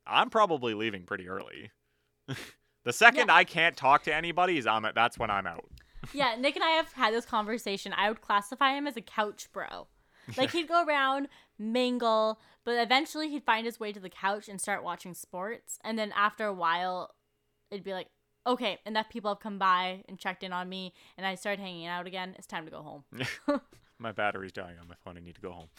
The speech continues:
Speaker 1: <laughs>
Speaker 2: Yeah, exactly. <laughs>
Speaker 1: Uh, yeah, like, yeah, I, and like I said, I'm not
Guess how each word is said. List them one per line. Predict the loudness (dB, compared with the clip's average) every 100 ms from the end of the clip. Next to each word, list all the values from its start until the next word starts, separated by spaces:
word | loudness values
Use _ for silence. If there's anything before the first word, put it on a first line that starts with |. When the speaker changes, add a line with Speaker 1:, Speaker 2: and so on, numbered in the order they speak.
| -20 -12 -6
Speaker 1:
<laughs> | -6 -6 -8 -6 2
Speaker 2:
Yeah, | 4
exactly. | 4 4 4 6 8 6 10
<laughs> | 8 10 6 6 0 0 -8 -8 -10 -18 -14 -12 -12 -14 -8
Speaker 1:
Uh, | -4 -4 -6 _
yeah, | -6 -4 -6 -10 -8
like, | -6 -6 _ _ _ _ _ _ _ _ _ _ _ _ _ _ _ _ _
yeah, | 2 6
I, | 6 4
and | 2 -4 -6 -14 _ _ _ _ -2
like | 0 4
I | 2
said, | 4 4
I'm | 6 6
not | 6 6 6 4